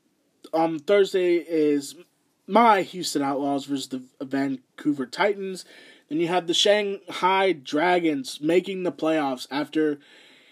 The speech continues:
being, after being,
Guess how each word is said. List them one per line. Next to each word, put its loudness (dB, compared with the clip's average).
being, 0
after -4
being, -2